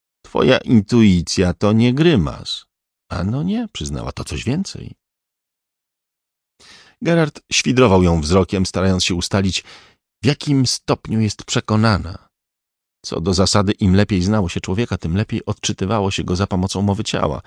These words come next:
Ale reguła ta doznawała uszczerbku w przypadku tych, których znało się rzekomo na wylot. Każda relacja była obustronna. Jedna strona poznawała sygnały wysyłane przez drugą, druga zaś sposoby na zmylenie przeciwnika.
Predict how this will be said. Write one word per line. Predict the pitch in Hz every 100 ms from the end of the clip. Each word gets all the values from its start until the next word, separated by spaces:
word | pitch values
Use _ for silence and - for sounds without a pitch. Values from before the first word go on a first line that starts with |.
| - - - _ _ _ _ _ _
Ale | 101 104
reguła | 117 101 117 107
ta | 104
doznawała | 95 98 104 101 104
uszczerbku | - - - 117 80 - - 82
w | -
przypadku | - 90 92 - 82
tych, | - 92 95 - - - _ _ _ _
których | - 107 95 - -
znało | 95 113 104 95 92
się | - 98 95
rzekomo | 92 - 101 90 90
na | 92
wylot. | 98 87 71 - _ - _ _ _ _ - - - - - -
Każda | 156 147 147
relacja | 147 156 - 120
była | 127 135
obustronna. | 139 131 131 - 156 110 76 65 60 - _ - - _ -
Jedna | 107 104
strona | - 107 110
poznawała | 104 104 104 101 107
sygnały | 101 95 101 107 95
wysyłane | - 104 101 101
przez | - 90
drugą, | 82 95 85 78 82 87
druga | 87 110 92 90
zaś | 92 -
sposoby | - - 110 110 80 87
na | 90
zmylenie | 92 92 98
przeciwnika. | 95 107 107 123 107 - 101